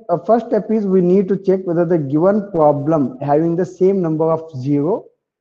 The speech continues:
sorry, same number of rows and columns. So, okay, this, uh, what is the order of the matrix? M cross N.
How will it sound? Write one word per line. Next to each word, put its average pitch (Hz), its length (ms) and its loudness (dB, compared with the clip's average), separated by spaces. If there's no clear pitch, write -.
sorry, 127 280 -4
same 190 340 2
number 165 240 0
of - 420 -6
rows 165 380 0
and 185 260 -6
columns. 131 460 -4
So, 185 240 -6
okay, 170 240 -6
this, 165 340 -8
uh, 175 160 -2
what 156 540 2
is 220 100 0
the 208 80 2
order 165 240 2
of 170 140 0
the 180 80 -4
matrix? 165 480 -4
M 160 320 -4
cross 165 340 -4
N. 233 260 -6